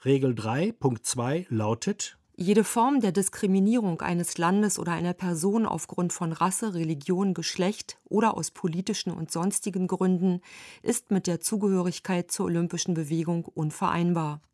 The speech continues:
Speaker 1: Würden diese Prinzipien ernst genommen, so argumentieren Kritiker, hätten in Sotschi oder in Peking keine Olympischen Spiele stattfinden dürfen. In Russland würden sexuelle Minderheiten diskriminiert,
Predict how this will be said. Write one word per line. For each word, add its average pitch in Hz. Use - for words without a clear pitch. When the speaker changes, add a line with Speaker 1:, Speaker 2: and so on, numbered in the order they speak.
Speaker 1:
Würden 160
diese 220
Prinzipien 175
ernst 185
genommen, 113
so 135
argumentieren 143
Kritiker, 175
hätten 139
in 107
Sotschi 185
oder 120
in 110
Peking 185
keine 147
Olympischen 131
Spiele 113
stattfinden 95
dürfen. 85
In 120
Russland 175
würden 117
sexuelle 117
Minderheiten 143
diskriminiert, 139